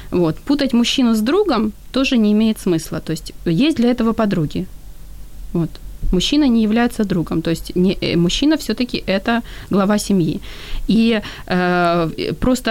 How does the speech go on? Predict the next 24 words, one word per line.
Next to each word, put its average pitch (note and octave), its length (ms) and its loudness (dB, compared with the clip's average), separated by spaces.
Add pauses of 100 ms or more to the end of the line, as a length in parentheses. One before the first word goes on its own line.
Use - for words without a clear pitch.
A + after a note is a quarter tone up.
(120)
с - 100 -4
ним A#3 200 4
поговорить, A3+ 680 2
о F#3 100 0
чем A#3 220 2
поговорить, B3 640 2
это B3+ 240 0
не, C4+ 440 4
э, G3 160 2
не A#3+ 400 4
есть F4+ 280 -4
суть A#3 380 2
брака. F3+ 540 0 (160)
Это, D4+ 360 0 (220)
как B3 180 0
сказать, A3+ 240 0
второстепенное, D#4+ 960 2 (180)
полезное, C4+ 600 4
приятное B3 680 2
времяпрепровождение. A#3 1080 2 (220)
И G#3 80 2
даже A3+ 280 4
молчун A3 540 2 (320)
найдет A#3 640 2